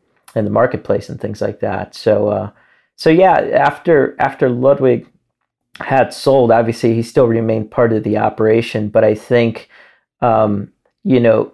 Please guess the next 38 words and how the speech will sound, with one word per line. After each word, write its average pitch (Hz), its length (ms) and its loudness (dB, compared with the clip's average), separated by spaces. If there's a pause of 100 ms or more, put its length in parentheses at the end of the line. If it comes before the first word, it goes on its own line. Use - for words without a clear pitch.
(140)
it 131 220 0
sort 139 220 2
of 117 180 0
cooled 139 400 0
down 117 520 2
the 110 100 0
promotion 117 640 0
of 110 160 -2
this 104 180 -2
drum, 117 500 0
but 113 160 4
at - 320 -2
the 110 80 -4
same 110 320 -4
time, 110 260 -2
I 107 80 0
think 110 300 -4
there 110 160 2
was 107 340 -2 (320)
sort 113 180 2
of - 120 2
an - 180 -2
underground, 110 880 0 (440)
uh, 110 220 2 (100)
brewing 107 640 0 (100)
of, 107 580 2 (100)
of, 107 520 2
um, 107 460 -2 (140)
clout 120 360 0
and 110 160 -4
reputation 110 1040 0
and, 104 260 -6
and 101 120 -2
hype - 360 -2
for 110 160 2
this 107 200 -4
drum, 104 420 2 (460)
um, 104 460 -4